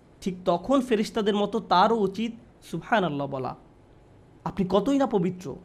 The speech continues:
সুবহানাল্লাহ শব্দটি তাসবিহ বা সাবাহা শব্দ থেকে এসেছে, যার মানে হলো কোনো কিছুকে তার সঠিক মাত্রায় রাখা।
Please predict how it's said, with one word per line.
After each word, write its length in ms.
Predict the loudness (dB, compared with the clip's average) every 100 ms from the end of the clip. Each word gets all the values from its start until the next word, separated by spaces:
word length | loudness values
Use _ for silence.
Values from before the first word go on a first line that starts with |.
| -20 -20
সুবহানাল্লাহ 560 | -4 -2 6 6 6 4
শব্দটি 420 | 2 2 2 0
তাসবিহ 480 | 2 0 0 -4 -4 -4 -6
বা 120 | -2 0
সাবাহা 460 | 2 4 4 2
শব্দ 300 | -2 -2 -2
থেকে 240 | -4 -6 -6
এসেছে, 360 | -8 -12 -16 -16 0
যার 200 | 4 6
মানে 260 | 6 6 6
হলো 340 | 6 4 2 -6 -6
কোনো 260 | 4 6 6
কিছুকে 420 | 4 -2 -2 -2
তার 200 | 2 2
সঠিক 500 | 2 -2 -2 -2 -2 2
মাত্রায় 500 | 2 2 4 4 4
রাখা। 320 | -2 -10